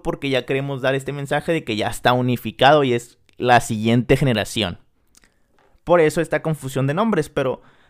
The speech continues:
realmente, pues, punto net Core y punto net cinco, pues, viene siendo lo mismo, solo que, pues,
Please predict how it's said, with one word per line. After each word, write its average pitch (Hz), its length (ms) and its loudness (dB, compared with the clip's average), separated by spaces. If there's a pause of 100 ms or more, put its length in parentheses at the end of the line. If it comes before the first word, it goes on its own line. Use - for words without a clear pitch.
(120)
realmente, 196 580 -2
pues, 156 200 -8
punto 151 260 -6
net 165 180 -6
Core 156 300 -2
y 113 120 -8
punto 120 260 -10
net 127 120 -8
cinco, 135 400 -10
pues, - 300 -10
viene 104 240 -4
siendo 110 500 -4
lo 101 200 -4
mismo, 92 400 -10
solo 104 260 -10
que, 107 140 -12
pues, - 180 -20